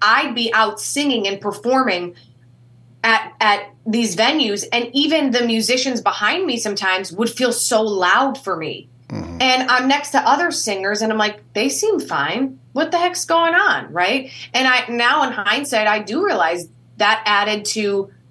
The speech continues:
Speaker 1: my belief of like, "Oh, there's something wrong with me." But now as I've grown and I understand this, I'm like, "No, Renee, you are a highly sensitive person." And that,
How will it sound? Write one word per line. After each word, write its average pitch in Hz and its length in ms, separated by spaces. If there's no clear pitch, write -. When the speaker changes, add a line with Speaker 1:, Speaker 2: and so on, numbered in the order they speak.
Speaker 1:
my 214 340
belief 208 380
of 180 100
like, 185 260
"Oh, 196 260
there's 175 240
something 175 460
wrong 185 300
with 202 180
me." 269 400
But 202 240
now 202 320
as 196 100
I've 170 220
grown 202 440
and 214 120
I 180 80
understand 196 640
this, 233 120
I'm 220 80
like, 202 180
"No, 277 200
Renee, 185 560
you 269 240
are 262 400
a 226 140
highly 254 520
sensitive 233 500
person." 285 420
And 190 220
that, 254 360